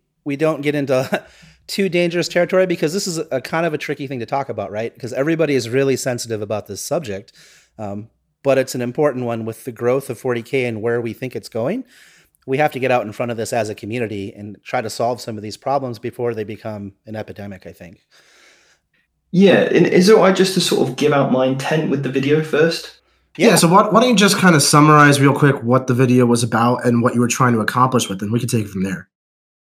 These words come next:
Speaker 2: Yeah, so basically, um, to cut a long story short, um, I played at the L G T, and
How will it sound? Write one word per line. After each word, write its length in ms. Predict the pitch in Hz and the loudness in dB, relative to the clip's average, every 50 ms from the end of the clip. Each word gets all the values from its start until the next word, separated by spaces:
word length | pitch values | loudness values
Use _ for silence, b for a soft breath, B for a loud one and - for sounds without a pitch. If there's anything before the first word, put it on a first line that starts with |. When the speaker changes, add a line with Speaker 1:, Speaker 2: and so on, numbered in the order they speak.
| _ - B B B B B | _ -18 B B B B B
Speaker 2:
Yeah, 240 | B 220 233 208 - | B 4 4 4 4
so 240 | - - 165 165 160 | 2 2 2 2 2
basically, 760 | - 202 202 190 - - 123 - - - 120 120 113 113 - | 2 0 0 0 -2 -4 -6 -6 -4 -2 0 2 2 0 0
um, 460 | 120 120 117 117 117 117 117 - - _ _ _ _ _ _ _ _ _ _ _ _ _ _ _ - - | -2 0 2 2 2 2 0 -2 -8 _ _ _ _ _ _ _ _ _ _ _ _ _ _ _ -8 -2
to 260 | - 139 135 131 127 | 2 4 4 4 2
cut 200 | 131 - - - | 0 -2 -2 -2
a 40 | - | -2
long 260 | 147 147 151 147 147 143 | 0 0 0 0 0 -2
story 340 | 139 - 135 127 120 117 117 | -2 0 0 2 2 2 0
short, 580 | - - - - - - - - - - - _ _ _ _ _ - | -2 -4 -4 -4 -4 -2 -2 -4 -6 -8 -16 _ _ _ _ _ -6
um, 580 | 127 120 117 117 117 117 117 117 120 120 - _ _ _ _ _ - | -4 -4 -2 -2 0 2 2 2 2 0 -4 _ _ _ _ _ -6
I 60 | 131 | -6
played 300 | 127 - 165 160 165 151 | -4 0 2 2 4 4
at 80 | 135 - | 2 0
the 80 | 123 | 2
L 100 | 113 110 | 2 2
G 220 | 113 113 113 113 - | 2 2 0 -2 -2
T, 400 | - - 113 113 - - - _ B B B B B B B B B B B B - | -4 -8 -8 -8 -10 -12 -16 _ B B B B B B B B B B B B -2
and 560 | 120 120 117 110 110 110 110 113 - - | 0 2 2 2 2 2 0 0 -4 -10